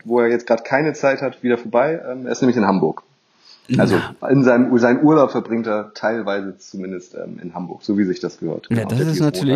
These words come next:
Speaker 1: Montag
Speaker 2: das ist
Speaker 1: auch
Speaker 2: aber auch
Speaker 1: dabei.
Speaker 2: ein schöner Urlaubsort, kann ich nur bestätigen. Äh, dann schöne
Speaker 1: Absolut.
Speaker 2: Grüße an Detti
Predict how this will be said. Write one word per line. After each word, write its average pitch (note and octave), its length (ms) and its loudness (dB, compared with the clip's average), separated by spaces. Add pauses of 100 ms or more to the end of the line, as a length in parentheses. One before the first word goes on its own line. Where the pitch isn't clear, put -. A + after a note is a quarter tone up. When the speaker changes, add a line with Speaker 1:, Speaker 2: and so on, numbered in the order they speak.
Speaker 1:
Montag - 60 -8
Speaker 2:
das C3 100 -2
ist B2+ 60 -2
Speaker 1:
auch A#2+ 60 0
Speaker 2:
aber C#3 60 2
auch C#3 40 2
Speaker 1:
dabei. C3+ 140 4
Speaker 2:
ein B2+ 40 4
schöner D3+ 300 0
Urlaubsort, G2+ 640 -2
kann B2 140 -2
ich B2 60 0
nur B2+ 120 0
bestätigen. B2+ 640 0 (380)
Äh, C3+ 140 2
dann C#3+ 140 2
schöne F3+ 200 4
Speaker 1:
Absolut. C3 180 2
Speaker 2:
Grüße D3+ 260 2
an B2+ 100 0
Detti E3 360 -6